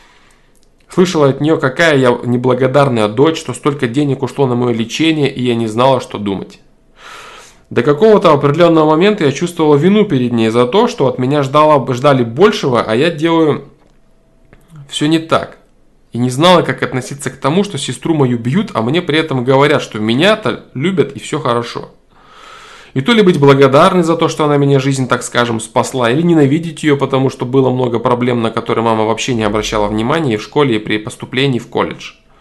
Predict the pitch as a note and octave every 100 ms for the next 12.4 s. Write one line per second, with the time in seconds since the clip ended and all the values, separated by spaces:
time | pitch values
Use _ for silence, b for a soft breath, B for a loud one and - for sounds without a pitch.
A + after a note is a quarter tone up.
0 | B B B B B B B - D3+ C#3+
1 | D#3+ F3 A#3+ F3 C#3+ D#3+ F#3 F3+ F3+ G3+
2 | - B2 - C3+ A#2 G#2+ A2+ B2 B2 F#2+
3 | - _ _ B2 C3 F#3 G3 - C3+ C#3
4 | F#3 F3 D3+ - D#3+ D#3+ D3+ C#3+ - C#3
5 | A#2+ A#2 G#2+ G#2 G#2+ G#2 G2 - A#2+ G#2+
6 | A2+ A#2+ B2 C3 C#3+ D3 F#3 G3 F3 D#3
7 | - _ b b b b b b _ _
8 | _ _ _ _ _ D#3 - C#3 - D3+
9 | D#3+ D#3 C#3 B2+ B2+ C3+ - B2 - A2
10 | - D#3+ D#3+ C#3+ C#3 C#3 C#3 D3 F#3 F#3
11 | C3+ E3 D#3+ C#3 B2+ C3 E3+ D3+ A#2+ A2+
12 | - - B2+